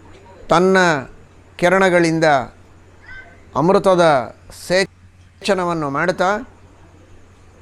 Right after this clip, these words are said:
ಎಲ್ಲ ರೋಗಗಳನ್ನು ದೂರ ಮಾಡುವುದಕ್ಕೋಸ್ಕರ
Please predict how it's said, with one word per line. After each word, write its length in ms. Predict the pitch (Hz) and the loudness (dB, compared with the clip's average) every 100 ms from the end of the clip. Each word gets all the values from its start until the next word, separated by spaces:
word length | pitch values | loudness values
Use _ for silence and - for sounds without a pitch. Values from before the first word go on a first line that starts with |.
| - | -4
ಎಲ್ಲ 640 | 127 165 175 175 156 131 - - - - - - - - - - - | 0 2 4 4 2 0 -6 -18 -20 -20 -20 -20 -20 -20 -20 -20 -18
ರೋಗಗಳನ್ನು 760 | 117 143 160 160 156 147 139 113 | -4 -2 0 2 2 0 -4 -2
ದೂರ 180 | 165 170 | 0 0
ಮಾಡುವುದಕ್ಕೋಸ್ಕರ 1040 | 151 143 139 131 117 156 180 - - | 0 -2 -2 -4 -6 0 0 -2 -2